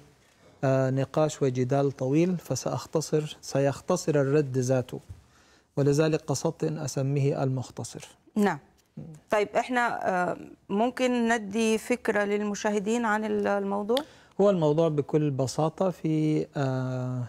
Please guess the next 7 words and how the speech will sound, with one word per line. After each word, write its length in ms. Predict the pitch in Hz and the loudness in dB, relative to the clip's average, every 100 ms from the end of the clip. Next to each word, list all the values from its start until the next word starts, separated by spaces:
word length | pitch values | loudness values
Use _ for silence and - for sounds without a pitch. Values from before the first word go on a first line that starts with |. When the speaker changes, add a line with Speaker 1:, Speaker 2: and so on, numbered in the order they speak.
| - 147 | -4 -4
Speaker 1:
إحدى 300 | - 131 135 | -4 0 2
الأخوات 1000 | 139 151 143 143 139 - 135 131 135 - | 4 2 0 0 -2 -2 0 0 -2 -4
المباركات 840 | 123 123 131 123 123 - 190 - | -4 -4 -2 -4 -4 -2 -2 -2
اسمها 260 | 156 - 135 | -8 -6 -6
السيدة 420 | 123 143 131 123 | -4 -2 -2 -2
فيبي، 360 | 117 170 180 165 | -4 -2 0 -2
كانت 380 | - 147 139 | 0 -2 -2